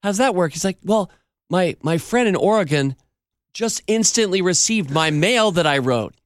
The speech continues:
And Dan, thinking backward from where we are today, we all chuckle at that. But going, living forward from nineteen eighty-nine, it wasn't obvious necessarily that that's where the world was headed. But boy, did we head there. And Dan was likening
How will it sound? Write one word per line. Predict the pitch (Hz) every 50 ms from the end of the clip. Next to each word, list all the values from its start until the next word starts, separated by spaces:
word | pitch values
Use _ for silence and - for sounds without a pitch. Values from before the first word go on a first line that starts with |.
| _ _ _ _ _ _ _ _ _ _ _ _
And | - 131 135
Dan, | 131 151 170 175 175 170 160 156 151 151 - - _ _ _ _ _ -
thinking | 170 170 151 160 165 143
backward | 147 156 170 190 185 - 160 147 135 131 120
from | - 139 131
where | 135 139 139
we | 139 135
are | 135 135 135
today, | 131 127 143 160 165 151 143
we | 131 135 139 139
all | 135 131 131
chuckle | - - - - 233 302 277 - 196 151
at | 123 107 -
that. | 120 120 117 113 113 - -
But | 131 127 120 - - - 117
going, | 110 151 156 170 175 170 156
living | - 143 160 190 185 214 180 147
forward | - - - 208 240 240 214 170 147 139 123
from | - - 151 135 131
nineteen | 135 139 143 127 - 151 139
eighty-nine, | 139 135 131 135 135 139 151 175 208 190 156 135 127 123 127 - - - _ _ _ _ _ _ _ _ _ _ -
it | 151 165
wasn't | 135 175 202 214 - 214 214 - -
obvious | - 151 165 196 208 170 175 160 147 139 - -
necessarily | 131 139 143 - - 127 - - - 220 240 214 160 135 127
that | 113 127 107
that's | 139 139 139 - -
where | 143 139 131
the | 123 123
world | 120 127 131 127 120 113 -
was | - 120 117 -
headed. | - 139 151 139 123
But | 107 123 113 - - -
boy, | - 139 160 165 160
did | 160 156 131
we | 143 135
head | 123 139 135 123
there. | 131 143 143 135
And | 127 117
Dan | 120 151 160 175 175
was | 175 156 123
likening | 135 143 165 202 226 - 180 143 131 120 117 113 120